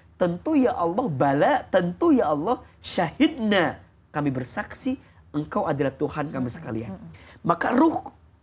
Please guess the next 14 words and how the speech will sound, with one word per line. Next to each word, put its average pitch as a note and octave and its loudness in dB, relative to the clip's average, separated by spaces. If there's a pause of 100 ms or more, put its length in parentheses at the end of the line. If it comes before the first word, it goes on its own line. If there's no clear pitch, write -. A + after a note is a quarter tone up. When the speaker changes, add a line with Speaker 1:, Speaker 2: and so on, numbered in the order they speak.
(100)
Speaker 1:
dihembuskan A#3 4
ke - 0
kita. G#3 0
Speaker 2:
Dihembuskan. - -18
Mm-mm. F3+ -16 (300)
Speaker 1:
Setelah A3 2
itu A3 0
kita - 2
tinggal G#3 2
di G#3+ 2
alam A3+ 2
rahim, A#3+ 0 (560)
dibentuklah G3 2
kita. A#3+ 0